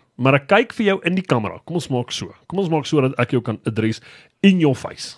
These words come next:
né? As jy nou op Facebook saam met ons kuier, die oomblik wat hierdie liedjie speel, kan ek hierdie liedjie nie op Facebook speel nie. Okay? So dit beteken jy moet of vinnig hardloop en op die radio gaan luister, maar moenie rondhardloop en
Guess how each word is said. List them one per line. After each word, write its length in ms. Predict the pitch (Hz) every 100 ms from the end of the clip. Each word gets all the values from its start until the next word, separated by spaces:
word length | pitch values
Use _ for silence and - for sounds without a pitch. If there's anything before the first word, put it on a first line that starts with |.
| -
né? 200 | 120 127 - - - _
As 180 | 196 208
jy 220 | 254 240 220
nou 380 | 165 156 151 190
op 100 | 160
Facebook 520 | - 151 135 160 143
saam 220 | 147 131
met 140 | 127
ons 240 | 131 131 -
kuier, 340 | 127 107 107 131 -
die 100 | 120 -
oomblik 300 | 160 202 202
wat 120 | 190
hierdie 180 | 185 165
liedjie 240 | 139 151
speel, 560 | 139 - - 160 110 117 - - - - _
kan 160 | 143
ek 100 | 143 123
hierdie 180 | 147 170
liedjie 200 | 151 151
nie 100 | 151
op 100 | 139
Facebook 360 | 123 107 110
speel 280 | - 107 95 95
nie. 80 | 104 _
Okay? 380 | 110 104 135 202 - _ _ -
So 160 | - 156
dit 120 | 156
beteken 240 | - 190
jy 40 | 180
moet 120 | 170
of 140 | 190 -
vinnig 240 | 190 190
hardloop 400 | 156 156 170 156
en 60 | 113
op 80 | 135
die 120 | 117
radio 320 | 120 123 160
gaan 180 | 113 127
luister, 380 | 104 107 104 127 - - - -
maar 180 | 160
moenie 640 | 151 139 143 165 170 165 160 120 113 113 127 123
rondhardloop 720 | 123 110 104 113 - 120 107 - _ -
en 140 | 117